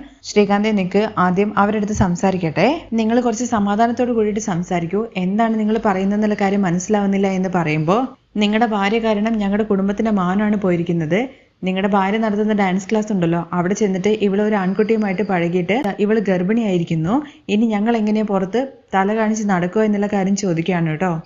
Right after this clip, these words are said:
അപ്പോഴേക്കും എല്ലാവരും ഇത് കേട്ടിട്ട് ഷോക്ക് അടിച്ച പോലെ ഇങ്ങനെ നിൽക്കുവാണ്. പക്ഷെ രേവതിക്ക് ഇപ്പൊ അതുപോലെ തന്നെ സച്ചിക്കും വലിയ ഇതൊന്നും തോന്നുന്നില്ല ട്ടോ. കാരണം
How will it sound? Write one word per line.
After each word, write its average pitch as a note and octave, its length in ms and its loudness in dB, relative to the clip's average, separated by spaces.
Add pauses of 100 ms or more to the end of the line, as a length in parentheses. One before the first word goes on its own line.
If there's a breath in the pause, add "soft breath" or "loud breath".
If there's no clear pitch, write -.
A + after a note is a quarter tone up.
(120)
അപ്പോഴേക്കും E3+ 380 2
എല്ലാവരും G3 440 0
ഇത് G#3 100 0
കേട്ടിട്ട് G#3 360 2
ഷോക്ക് F3+ 460 -2
അടിച്ച A3 200 0
പോലെ G#3 220 0
ഇങ്ങനെ G#3 180 0
നിൽക്കുവാണ്. F3 540 0 (400 loud breath)
പക്ഷെ G#3 240 0
രേവതിക്ക് F#3+ 460 0
ഇപ്പൊ A3+ 120 2
അതുപോലെ G3+ 360 0
തന്നെ G#3 200 0
സച്ചിക്കും G3+ 460 0
വലിയ F#3+ 240 2 (140)
ഇതൊന്നും G3 300 2
തോന്നുന്നില്ല F3 480 2
ട്ടോ. E3+ 140 -2
കാരണം E3+ 480 2